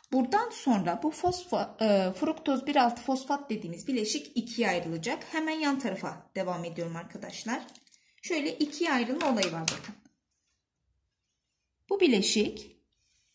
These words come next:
iki eşit yapıya alış-, e, ayrıldı arkadaşlar. Üç karbon, bir fosfat bu tarafta, üç karbon, bir fosfat da diğer tarafta. Bunu yapan enzim ise aldolaz enzimidir.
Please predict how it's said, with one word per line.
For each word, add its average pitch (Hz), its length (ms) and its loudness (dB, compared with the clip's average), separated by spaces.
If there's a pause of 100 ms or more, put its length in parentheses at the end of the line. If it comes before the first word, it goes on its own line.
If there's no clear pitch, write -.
(380)
iki 302 240 2
eşit 311 340 2
yapıya 214 380 2
alış-, - 340 -6 (220)
e, 196 40 2
ayrıldı 175 640 0
arkadaşlar. 156 640 -4 (640)
Üç 370 240 2
karbon, 190 800 0 (380)
bir 302 240 4
fosfat - 640 -4
bu 269 80 -4
tarafta, 294 640 0 (880)
üç 349 240 0
karbon, 190 580 2
bir 294 160 0
fosfat - 520 -2
da 320 140 4
diğer 165 280 4
tarafta. - 400 -12 (800)
Bunu 294 160 4
yapan 240 640 0
enzim 233 460 2
ise 208 480 -4 (320)
aldolaz 240 640 4
enzimidir. 165 840 -2